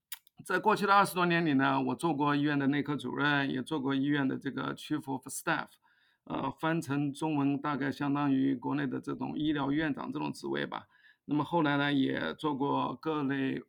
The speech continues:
呃，医疗委员会的这些主任呢，也，呃，带过一些内科住院医生和医学生。那么呢，我，我过去的十多年是这个医院的临床试验审批委员会的主任，所以呢，我也主持了，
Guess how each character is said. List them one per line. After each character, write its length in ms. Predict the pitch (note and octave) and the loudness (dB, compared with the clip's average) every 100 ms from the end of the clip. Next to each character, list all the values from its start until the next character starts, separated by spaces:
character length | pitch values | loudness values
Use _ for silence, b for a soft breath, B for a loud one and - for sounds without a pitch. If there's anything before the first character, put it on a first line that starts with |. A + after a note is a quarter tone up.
| _ | _
呃， 560 | C2+ C#2 C#2+ C#2+ - - _ _ _ _ _ _ | -4 -2 0 -2 -6 -16 _ _ _ _ _ _
医 160 | D#3 | 0
疗 160 | D#3 D3+ | 4 4
委 160 | C3+ | 2
员 160 | B2+ C3+ | 0 0
会 180 | C#3+ D3+ | 0 -2
的 240 | B2+ C3 | 0 -2
这 160 | B2+ C#3 | 0 -2
些 220 | B2+ D3 | 0 -2
主 220 | - B2+ | -2 -4
任 180 | B2+ C#3+ | -2 0
呢， 220 | C3+ C3 | 0 0
也， 500 | C3+ C3 B2+ B2+ C3 - | 0 0 -2 -4 -6 -6
呃， 340 | C#3 C3 B2+ B2 B2+ G2 | -4 -2 0 0 0 -2
带 180 | - D3+ | -2 -2
过 160 | C#3 C#3+ | 0 -2
一 40 | |
些 160 | C3 D3+ | -2 0
内 180 | D3+ D3 | 2 0
科 160 | C#3 | -2
住 180 | B2 D3 | -4 -2
院 160 | C#3+ C3+ | 2 0
医 60 | |
生 220 | B2+ C#3 | 0 -4
和 120 | B2 C#3 | -2 -2
医 160 | C#3 | -2
学 200 | C#3 D3 | -2 -4
生。 280 | C#3 D#3 D#3 b b b b _ | -2 -2 -2 b b b b _
那 160 | E3 | 0
么 120 | D#3+ | 4
呢， 280 | D#3 D3+ C#3+ | 4 4 2
我， 420 | C#3 C#3 C#3 - - | 2 0 -2 -4 -4
我 180 | C#3+ C3 | -2 0
过 180 | F#3+ | 0
去 140 | G3 G3 | 0 0
的 80 | E3 | -2
十 180 | - | -4
多 140 | C#3 D#3+ | -4 0
年 220 | D3 C#3+ | 2 0
是 340 | C#3 D#3 D3 | -2 -2 0
这 160 | C#3 D3 | 0 -2
个 240 | C3 C3+ | -2 0
医 80 | C#3 | 0
院 240 | D3+ D#3+ D3 | 2 2 2
的 180 | C3+ B2+ | 2 2
临 200 | C3 D3+ | 2 0
床 180 | D3+ | 0
试 220 | D3+ - E3+ | -2 -2 -2
验 120 | D#3+ | -2
审 220 | - C#3 | -2 -4
批 200 | A#2+ D#3+ | -2 -2
委 160 | C#3 - | -2 -2
员 140 | C#3 | -4
会 120 | C#3 | -4
的 140 | D#3+ D3+ | -6 -6
主 220 | - C3 | -8 -6
任， 180 | C#3 D#3 | -4 -4
所 240 | - C#3+ | -6 -4
以 60 | C3+ | 0
呢， 180 | B2+ B2+ | 0 0
我 160 | B2+ | -2
也 220 | C3+ C3+ B2+ | 0 0 -2
主 220 | - - | -8 -20
持 160 | - | -12
了， 260 | C3 C3+ A#2+ | -8 -6 -6